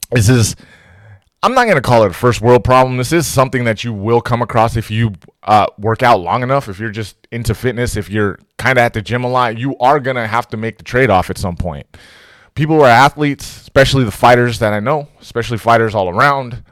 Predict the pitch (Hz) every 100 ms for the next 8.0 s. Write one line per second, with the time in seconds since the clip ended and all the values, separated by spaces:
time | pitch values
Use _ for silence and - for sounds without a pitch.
0 | 92 117 143 139 127 123 117 131 - 127
1 | 113 98 113 95 123 127 127 117 95 104
2 | 127 120 131 120 104 104 113 101 95 117
3 | 120 117 117 107 87 - 80 98 160 156
4 | 131 139 135 127 120 107 120 - 101 -
5 | 131 180 - 98 - - - _ _ -
6 | - - 160 208 196 175 156 - 156 151
7 | 147 127 110 113 87 73 _ 92 104 107